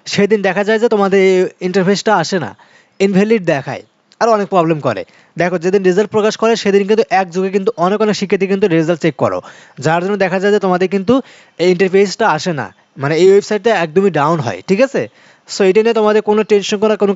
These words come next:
কারণ নেই। তোমরা যদি অনলাইনে চেক করতে না পারো, তোমরা এসএমএস এর মাধ্যমে রেজাল্টটা চেক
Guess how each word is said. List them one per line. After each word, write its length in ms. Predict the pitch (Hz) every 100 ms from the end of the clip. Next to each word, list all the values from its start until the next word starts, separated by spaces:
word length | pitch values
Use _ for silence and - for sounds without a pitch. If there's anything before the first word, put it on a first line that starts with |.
| -
কারণ 180 | 170 185 208
নেই। 100 | 240
তোমরা 160 | 190 175
যদি 160 | 175 185 165
অনলাইনে 280 | 190 208 208
চেক 160 | 208 220
করতে 140 | 220
না 140 | 175 175
পারো, 200 | 190 233 254 - _
তোমরা 180 | - 175 180
এসএমএস 280 | 190 214 220
এর 40 | 220
মাধ্যমে 280 | 190 196 202
রেজাল্টটা 340 | 165 156 151
চেক 140 | 151